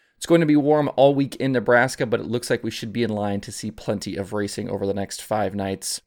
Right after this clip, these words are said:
The next three nights, uh, at I eighty Speedway make up the I eighty Nationals, with Tuesday and Wednesday paying seven thousand each to the winner, while Thursday is a thirty thousand to win show. We then start into the Silver Dollar Nationals a Friday and Saturday.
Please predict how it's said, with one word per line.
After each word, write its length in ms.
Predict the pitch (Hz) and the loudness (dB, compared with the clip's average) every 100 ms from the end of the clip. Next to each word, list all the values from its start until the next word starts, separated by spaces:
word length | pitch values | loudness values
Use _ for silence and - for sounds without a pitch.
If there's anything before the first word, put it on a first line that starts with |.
| _ _ - _ _ | _ _ -20 _ _
The 60 | 143 | 0
next 280 | 151 147 - | 0 0 -6
three 440 | - - 139 180 214 | -12 -4 -2 2 4
nights, 420 | 127 110 - - - | 4 4 0 -4 0
uh, 160 | 113 - | 0 2
at 160 | 117 | 2
I 80 | 117 | 4
eighty 240 | 107 107 107 | 2 0 -4
Speedway 340 | - 113 107 | -4 0 2
make 240 | 107 107 | 2 0
up 120 | 113 - | -2 -2
the 140 | 107 104 | -4 2
I 240 | 110 117 | 2 2
eighty 260 | 120 117 107 | -2 -6 -4
Nationals, 680 | 107 104 113 - 104 98 - | -2 0 -2 -2 -4 -4 -6
with 180 | 101 - | -8 -8
Tuesday 440 | - 170 165 156 | -6 -4 0 0
and 220 | - 110 | 0 -2
Wednesday 420 | 101 110 104 101 101 | 0 -2 0 -2 -2
paying 440 | - 110 101 - | -4 -6 -6 -8
seven 420 | - - 127 127 | -10 -2 -2 0
thousand 320 | 117 107 104 | 0 0 0
each 200 | 87 101 | -6 -8
to 100 | - | -6
the 80 | 101 | -6
winner, 320 | 98 107 120 | -4 -4 -4
while 200 | 120 110 | -2 -2
Thursday 580 | 107 _ 131 131 123 135 | -4 _ -2 -2 -4 -6
is 220 | - 107 | -4 -4
a 120 | 101 101 | -4 -6
thirty 420 | _ 127 123 110 | _ -4 -2 -4
thousand 400 | - 110 104 101 | -4 -2 -4 -8
to 80 | - | -6
win 220 | 98 98 | -6 -6
show. 440 | 98 - 104 101 - - - _ _ - | -6 -4 -2 -4 -8 -16 -20 _ _ -4
We 100 | 135 | 0
then 160 | 143 | 0
start 220 | 147 143 131 | 2 2 2
into 220 | 120 117 | 0 -2
the 140 | 117 | -4
Silver 340 | 107 131 110 110 | -2 -2 -2 -2
Dollar 380 | 101 117 127 | 4 6 6
Nationals 480 | 117 104 101 107 101 | 4 0 -2 -6 -8
a 80 | - | -10
Friday 420 | - 113 104 107 | -4 -2 0 -2
and 220 | 101 104 | -4 -6
Saturday. 640 | - - 104 104 101 98 | -6 0 0 2 2 0